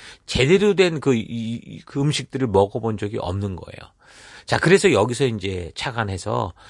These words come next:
일단 물을 타지 않은 그 진한 포도주, 뭐 좀만 먹어도 취해버리는 이제 그런 포도주와 아주 맛있게, 아주 그냥 냄새가 너무 좋은 그런 산의 진미 음식을 장만해 놓고, 에, 그곳에 이제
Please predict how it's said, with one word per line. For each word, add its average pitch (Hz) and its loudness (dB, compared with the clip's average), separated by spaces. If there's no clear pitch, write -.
일단 123 2
물을 156 2
타지 139 -2
않은 104 -2
그 92 -10
진한 139 0
포도주, - -6
뭐 139 -8
좀만 175 0
먹어도 104 0
취해버리는 90 -2
이제 107 -4
그런 120 0
포도주와 143 0
아주 107 2
맛있게, 131 0
아주 92 -10
그냥 123 -4
냄새가 131 0
너무 214 2
좋은 90 -4
그런 101 -4
산의 165 0
진미 143 2
음식을 104 0
장만해 104 -2
놓고, 147 4
에, 101 -6
그곳에 190 4
이제 113 -2